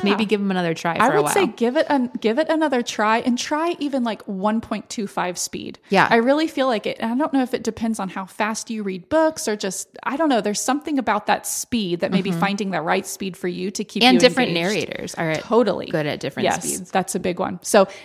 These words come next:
Speaker 1: anyway, that's just kind of, it's a great reading experience. And I'm just so fascinated by the fact that I wasn't just totally enthralled with
Speaker 2: Mm-hmm.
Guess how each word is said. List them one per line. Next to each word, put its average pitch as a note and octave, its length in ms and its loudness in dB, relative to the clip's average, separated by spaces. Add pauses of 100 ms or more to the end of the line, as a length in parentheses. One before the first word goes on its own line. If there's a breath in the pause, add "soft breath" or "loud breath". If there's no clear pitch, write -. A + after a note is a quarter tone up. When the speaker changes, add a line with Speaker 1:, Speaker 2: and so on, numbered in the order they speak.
Speaker 1:
anyway, C#4+ 380 6
that's G#3+ 240 4
just - 160 -2
kind G3+ 180 0
of, G3 160 -2
it's - 300 -6
a G#3 60 -4
great G#3+ 420 -2
reading A#3+ 260 -2
experience. G#3+ 540 -4
And G#3 100 -2
I'm G3 140 -2
just - 240 -6 (300 loud breath)
so A#3+ 440 0
fascinated F#3 640 -4
by E3+ 140 2
the F3 100 -4
fact - 380 -4
that - 320 -4
I G3 100 2
wasn't F#3 380 -2
just - 320 -6 (100)
totally F#3+ 420 0
enthralled F#3+ 460 0
with F3+ 120 2
Speaker 2:
Mm-hmm. F3+ 80 2